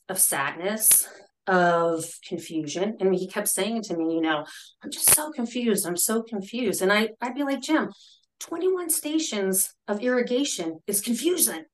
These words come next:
You know, I mean, I would get frustrated with him 'cause I'm like, "Yes, this is all confusing, but we'll, we'll learn it. We'll learn it." And,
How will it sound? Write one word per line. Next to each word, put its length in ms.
You 100
know, 100
I 160
mean, 100
I 80
would 160
get 220
frustrated 600
with 200
him 140
'cause 180
I'm 100
like, 260
"Yes, 340
this 160
is 100
all 320
confusing, 640
but 160
we'll, 300
we'll 220
learn 260
it. 140
We'll 160
learn 240
it." 160
And, 520